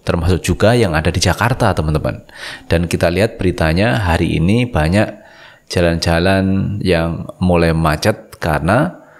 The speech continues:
banyak warga yang ingin pulang kampung. Nah, terkait mudik Lebaran ini, teman-teman, ada program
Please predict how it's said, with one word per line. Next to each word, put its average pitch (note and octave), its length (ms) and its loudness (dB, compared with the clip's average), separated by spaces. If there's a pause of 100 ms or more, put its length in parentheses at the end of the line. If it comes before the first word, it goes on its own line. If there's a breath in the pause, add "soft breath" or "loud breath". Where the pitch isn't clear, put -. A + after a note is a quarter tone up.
(260 loud breath)
banyak E2 240 2
warga E2 400 2
yang F2 160 2
ingin E2+ 400 -2
pulang D#2 240 0
kampung. D2 480 -4 (880 loud breath)
Nah, G2+ 400 -2
terkait C#3+ 400 0
mudik C3 240 0
Lebaran G2+ 480 2
ini, G#2+ 160 -2
teman-teman, F#2+ 640 0
ada B2+ 320 2
program A#2+ 720 0